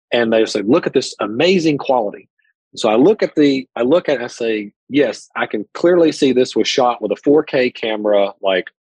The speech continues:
it could not be more crystal clear. You know, what great lighting, what great color, the tone, all that great stuff."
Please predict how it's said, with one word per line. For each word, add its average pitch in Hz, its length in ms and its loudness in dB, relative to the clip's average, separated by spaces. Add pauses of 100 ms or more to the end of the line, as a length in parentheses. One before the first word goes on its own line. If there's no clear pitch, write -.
(100)
it 110 180 -2
could 175 260 -2
not 131 260 -2
be 113 160 2
more 104 180 0
crystal - 340 -4
clear. 151 560 2 (280)
You 120 100 0
know, 98 220 0 (380)
what 165 240 2
great 113 260 0
lighting, 170 540 2
what 123 220 2
great 107 320 -2
color, 165 520 2
the 110 120 -6
tone, 165 500 -4
all 143 240 0
that 120 160 0
great 113 240 -2
stuff." 113 260 0